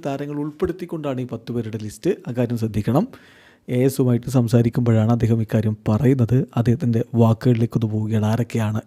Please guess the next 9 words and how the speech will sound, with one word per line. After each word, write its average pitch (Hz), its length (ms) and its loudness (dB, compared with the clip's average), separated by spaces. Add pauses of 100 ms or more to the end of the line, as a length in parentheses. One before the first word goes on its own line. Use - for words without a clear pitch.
എന്നുള്ളത്. 110 460 0 (580)
തീർച്ചയായിട്ടും 139 420 6
നിരവധി 131 600 2 (120)
താരങ്ങളുണ്ട്. 113 560 0 (520)
അപ്പോൾ 165 120 10
അതിൽ 147 300 6 (100)
ഒന്ന് 151 240 2 (220)
നിക്കോ 135 280 2
പാസ്, 107 340 -2